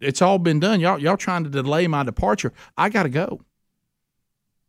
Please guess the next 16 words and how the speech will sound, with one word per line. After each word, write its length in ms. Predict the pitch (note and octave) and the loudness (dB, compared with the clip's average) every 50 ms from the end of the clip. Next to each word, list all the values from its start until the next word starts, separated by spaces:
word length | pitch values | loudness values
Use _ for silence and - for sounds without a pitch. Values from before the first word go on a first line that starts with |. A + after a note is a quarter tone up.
| _ _ _ _ _ - C#3 | _ _ _ _ _ 2 4
Be 140 | D#3+ G#3+ A3+ | 6 6 6
sure 340 | - - - G#3+ G#3+ G#3 F#3+ | 6 2 2 2 4 4 4
that 240 | D#3+ C#3 C3 - | 2 0 -2 0
you 80 | D#3 E3+ | 0 2
don't 260 | E3 E3 D#3 D3+ D3+ | 4 4 2 2 0
get 140 | C#3+ D3 D3+ | 0 0 2
in 140 | D3 C3+ C3 | 4 4 2
the 80 | A#2+ | 2
way 420 | A#2+ C3 C3+ C#3 C3 B2 A#2 A#2+ A#2+ | 2 2 2 2 2 2 2 0 0
and 140 | A2 G#2+ G#2 | 0 0 0
delay 420 | A2+ G#2 G#2+ A#2 B2+ C3 B2+ B2+ | 0 0 0 2 2 2 2 2
God's 360 | A#2 A2+ A2+ A2+ A2+ G#2 - | 2 2 2 2 0 0 -4
call 300 | - - - A2+ A2 G#2+ | -6 -4 -2 0 0 0
on 120 | G2+ G2 F#2+ | 0 -2 -2
somebody's 400 | - A2+ G2+ F#2+ F#2 F2 E2+ G2 | 0 0 -2 -2 -4 -8 -10 -10
life, 320 | - F2+ G#2 G#2 - _ | -12 -12 -14 -16 -20 _